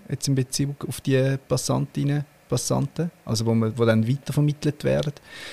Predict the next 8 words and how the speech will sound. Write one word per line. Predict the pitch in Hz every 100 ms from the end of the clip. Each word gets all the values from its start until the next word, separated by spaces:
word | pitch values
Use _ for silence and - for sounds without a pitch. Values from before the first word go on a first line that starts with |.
| - - - _ _
Jetzt | 147 -
ist | 135
ja | 135
aber | 127
die | - 156 151
Gruppe | 147 160 180 - - 139
von | 110 120
diesen | 123 123 120 113